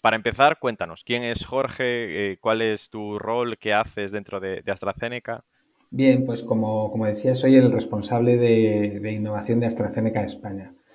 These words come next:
Speaker 2: Eh, nosotros en AstraZeneca en España somos una compañía de marketing, una marketing company, y estamos muy enfocados en, en la parte comercial, ¿no? Entonces, eh, esa, toda la innovación que hacemos dentro de AstraZeneca España está muy orientada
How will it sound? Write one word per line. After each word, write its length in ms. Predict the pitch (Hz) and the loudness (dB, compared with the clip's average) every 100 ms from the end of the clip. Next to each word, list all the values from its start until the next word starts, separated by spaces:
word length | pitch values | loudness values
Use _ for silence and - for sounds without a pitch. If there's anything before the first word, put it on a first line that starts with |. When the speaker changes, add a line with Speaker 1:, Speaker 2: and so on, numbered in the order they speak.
| _ _ _ - | _ _ _ -6
Speaker 2:
Eh, 840 | 117 110 104 104 104 101 101 98 101 | 2 4 6 4 4 2 0 0 -2
nosotros 400 | 107 123 123 127 | -2 0 2 4
en 120 | 123 | 2
AstraZeneca 580 | 113 - 104 120 120 127 | 2 -2 -2 0 2 4
en 100 | 123 | 2
España 360 | 120 131 120 | 2 0 0
somos 240 | 110 113 110 | 0 -2 0
una 520 | 117 117 117 117 113 | 0 0 0 -2 -2
compañía 680 | 120 110 110 113 113 110 113 | 0 0 2 2 2 2 0
de 80 | 110 | 2
marketing, 420 | 123 131 - 127 | 2 2 2 2
una 340 | 131 113 110 104 - - | 4 4 0 -4 -12 -10
marketing 420 | 113 - 113 107 | -10 -8 -10 -4
company, 500 | 127 127 117 131 - _ _ _ _ _ | -2 0 0 -2 -6 _ _ _ _ _
y 160 | 113 110 | 0 0
estamos 400 | - 107 110 110 | 0 0 0 2
muy 180 | 110 110 | 2 2
enfocados 680 | 110 107 - 110 113 113 117 | 2 0 2 6 6 4 2
en, 440 | 107 101 98 98 | 2 0 -4 -8
en 100 | 120 | -6
la 140 | 101 95 | -4 -2
parte 200 | 104 107 | 0 0
comercial, 500 | 104 98 - 98 - | 0 -2 0 -2 0
¿no? 80 | 127 | 2
Entonces, 500 | 131 104 101 101 - | 2 2 -2 -4 -6
eh, 440 | 104 101 101 104 | -4 -4 -6 -8
esa, 300 | 104 113 110 | -8 -6 -6
toda 160 | - 110 | 0 2
la 100 | 113 | 2
innovación 800 | 110 113 110 - 120 113 110 - _ _ _ _ - | 2 2 2 0 2 4 2 -4 _ _ _ _ 0
que 280 | 117 110 110 | 6 6 6
hacemos 420 | 110 120 113 107 | 4 6 6 6
dentro 280 | 110 101 107 | 4 4 4
de 160 | 110 | 6
AstraZeneca 520 | 107 - 107 113 107 107 | 4 2 -2 0 2 0
España 300 | - 117 117 | 2 2 4
está 180 | - | 2
muy 180 | 107 107 | 0 2
orientada 600 | 104 107 104 107 110 113 | 2 2 2 2 2 0